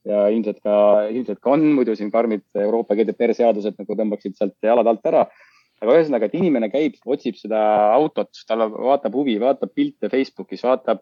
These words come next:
äh, Volkswageni, vaatab, äh, Mercedese lehel mingit sellist autot, siis, äh, see süsteem nagu tuvastab selle huvi ära, äh,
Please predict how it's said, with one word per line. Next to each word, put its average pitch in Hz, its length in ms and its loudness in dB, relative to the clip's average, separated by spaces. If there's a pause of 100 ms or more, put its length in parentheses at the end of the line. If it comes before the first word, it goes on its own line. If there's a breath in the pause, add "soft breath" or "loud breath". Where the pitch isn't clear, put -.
(140)
äh, 104 80 0 (320 soft breath)
Volkswageni, 110 680 0 (260)
vaatab, 113 540 0 (100)
äh, 104 680 0
Mercedese 113 420 0
lehel 117 300 -2 (100)
mingit 113 240 -6
sellist 117 320 -2
autot, 113 320 -4 (720 soft breath)
siis, - 300 -10 (100)
äh, 107 300 4
see 110 100 -8
süsteem 139 460 -2
nagu 107 100 -6
tuvastab 135 400 -6
selle 110 160 -2
huvi 151 320 -2
ära, 123 220 4 (260)
äh, 104 320 -2